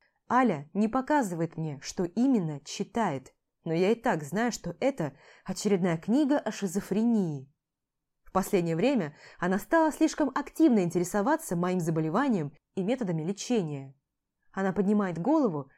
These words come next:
широко улыбается мне и посылает воздушный поцелуй розовыми мягкими губками. Уже два года,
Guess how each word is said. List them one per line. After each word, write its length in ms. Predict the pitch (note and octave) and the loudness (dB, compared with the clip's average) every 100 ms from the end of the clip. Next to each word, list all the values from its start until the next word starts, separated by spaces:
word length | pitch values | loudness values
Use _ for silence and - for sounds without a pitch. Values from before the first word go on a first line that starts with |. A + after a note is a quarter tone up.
| _ | _
широко 400 | - B3+ C4+ D4+ | 0 2 2 0
улыбается 680 | - D4 B3+ D#4 G#3 E3+ F3 | 0 0 2 2 0 -2 -4
мне 220 | F3 F3 | -4 -4
и 120 | - | -6
посылает 520 | D#3+ E3 F#3 B3 D#4 | -8 -6 -2 0 0
воздушный 440 | C#4+ C4 G#3 G3+ A3 | 2 2 0 -2 -4
поцелуй 640 | A#3+ - D4+ C#4 F3 C3+ _ _ - | -4 -2 0 2 0 -4 _ _ -6
розовыми 640 | F3 B3+ G#3 D#3+ D3 - | -2 0 0 -4 -8 -6
мягкими 440 | G3 D#3+ - G#3+ | -6 -4 -2 -2
губками. 600 | A3+ A#3 - E3 D3 C3+ _ _ _ _ _ - | 0 -2 -4 -8 -10 -12 _ _ _ _ _ -6
Уже 240 | F#3+ F#3+ | -2 -2
два 180 | E3+ E3+ | -2 -4
года, 420 | F3 C#4 G3+ D3 | 0 -2 -2 -8